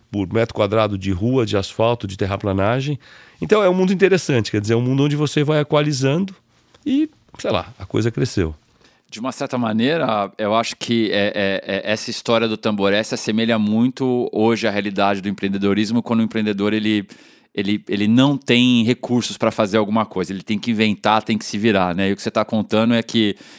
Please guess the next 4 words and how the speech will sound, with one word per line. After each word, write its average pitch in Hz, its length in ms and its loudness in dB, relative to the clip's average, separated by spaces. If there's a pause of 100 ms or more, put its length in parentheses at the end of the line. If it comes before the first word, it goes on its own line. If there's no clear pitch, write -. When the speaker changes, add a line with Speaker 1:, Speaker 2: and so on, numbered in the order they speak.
(120)
Speaker 2:
embora 113 480 4
vocês 104 320 -2
tivessem, 95 720 -2 (400)
é, 87 280 -4